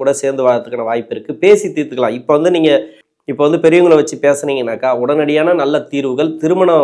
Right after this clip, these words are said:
ரீதியா உங்களுக்கு தீர்வுகள் கிடைக்கும். இப்ப இருபத்தேழு வயசுக்கு மேல திருமணத்துக்காக முயற்சி பண்றீங்கன்னாக்கா, திருமண வாய்ப்புகளை கொடுத்துரும். ஏன்னா, சனி வக்கரமா இருக்குன்ற பட்சத்துல உங்களுக்கு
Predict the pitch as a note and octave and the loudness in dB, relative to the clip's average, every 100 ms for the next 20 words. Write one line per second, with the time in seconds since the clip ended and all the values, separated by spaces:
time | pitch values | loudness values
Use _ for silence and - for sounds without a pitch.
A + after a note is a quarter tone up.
0 | B2 - _ - A#2+ C3+ D#3 G#3 C#3+ C3 | 0 -4 _ -14 -6 -2 -2 -2 -4 -4
1 | A#2 A#2+ - D#3 D3 C3+ - A2+ G#2+ A2 | -4 -10 -4 -2 0 -4 -4 -4 -4 -8
2 | - _ _ _ - E3 E3+ G3 G3+ G3 | -10 _ _ _ -8 0 4 4 4 6
3 | F3 F3 F#3+ F3 E3 E3 F#3 F3+ - F3 | 6 6 2 0 2 4 4 2 0 0
4 | F3+ E3 - E3 D#3 D3 D3 C#3 C#3 B2+ | 2 0 2 4 4 0 -2 -6 -4 -4
5 | B2+ C#3+ D#3+ D3+ D3+ C#3+ C3 B2+ - B2+ | -4 -4 -2 -2 0 2 0 -2 -4 -4
6 | B2 A2+ A#2+ A#2 C3+ C3+ C#3 E3+ D3+ C3+ | -4 -8 -8 -6 -6 -4 -4 -2 -2 -2
7 | D3 C#3+ C3 - - B2 A2 - - D3 | -2 0 -2 -4 -8 -8 -8 -12 -6 -4
8 | D#3+ C3 B2 | -2 -4 -4